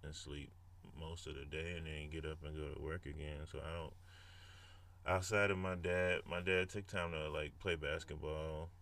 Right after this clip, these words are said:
which was fun for him, and then, you know, other forms of workout. But other than that, I don't really ever see, I don't really reco-, uh, recollect seeing him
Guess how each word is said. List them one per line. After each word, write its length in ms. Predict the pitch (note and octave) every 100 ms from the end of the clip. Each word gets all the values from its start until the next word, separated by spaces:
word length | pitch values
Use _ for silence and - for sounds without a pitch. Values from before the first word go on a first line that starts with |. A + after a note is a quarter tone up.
| - -
which 220 | E2 -
was 120 | E2
fun 260 | - D#2 D#2+
for 100 | D2+
him, 340 | E2 D2+ C#2+ C#2
and 160 | C2+
then, 340 | C#2 C#2 B1+ E2 F2+
you 120 | - E2
know, 300 | A1+ G#1 - - - - - -
other 180 | D#2 D#2
forms 340 | - D2+ C#2
of 80 | D2
workout. 440 | C#2+ D2 - D2 C#2
But 100 | -
other 220 | E2+ F2+
than 200 | D2 C#2
that, 320 | D#2 F2 E2 - - - - - - -
I 60 | E2
don't 280 | D#2 D#2 D2+
really 360 | E2 D#2 D2+
ever 240 | D#2+ D2 C#2
see, 360 | - E2 D2+ - - - - D#2+
I 40 |
don't 220 | F2+ E2+
really 320 | E2 E2 D#2+ D#2 - - -
reco-, 320 | D#2+ - D#2 - -
uh, 240 | E2+ D2+ D2+
recollect 520 | D#2+ D#2+ D#2 D#2+ D2+ -
seeing 320 | D2+ D#2+ D#2+
him 380 | D#2 D2+ D#2+